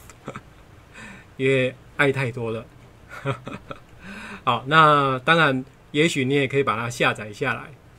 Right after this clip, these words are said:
不过说真的，下载下来有时候忘记带去，或者是档案太多，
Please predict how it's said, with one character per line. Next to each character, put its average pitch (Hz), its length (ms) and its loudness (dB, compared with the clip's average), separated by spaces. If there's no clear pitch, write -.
不 123 100 -8
过 147 160 4
说 131 200 -2
真 131 180 -2
的， 113 140 -6
下 147 180 -2
载 113 160 -4
下 127 220 -2
来 107 200 -8
有 110 140 -6
时 123 120 -4
候 135 320 2
忘 139 160 0
记 135 120 -6
带 131 180 0
去， 120 300 -6
或 147 160 2
者 113 140 -6
是 143 120 -6
档 113 220 -4
案 135 160 -4
太 135 180 -2
多， 120 280 -6